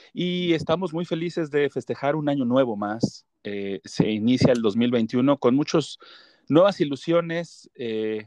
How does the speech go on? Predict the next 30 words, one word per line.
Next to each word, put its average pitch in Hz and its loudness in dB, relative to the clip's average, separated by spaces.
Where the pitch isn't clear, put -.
esperamos 123 -4
que 120 -2
hayan 127 -4
tenido 117 -6
una 113 -6
grata 139 0
y 113 -10
muy 127 -4
linda 131 -4
Navidad 120 -2
junto 113 -6
con 113 -4
un 143 -6
próspero 143 2
y 127 -2
muy 127 -2
exitoso 123 0
dos 113 0
mil 120 -6
veintiuno 156 -2
que 135 4
nos 139 2
espera 156 4
con, 123 2
esperemos, 147 -2
con 127 -6
la 117 -2
novena 147 -4
tan 120 -6
ansiada, 143 2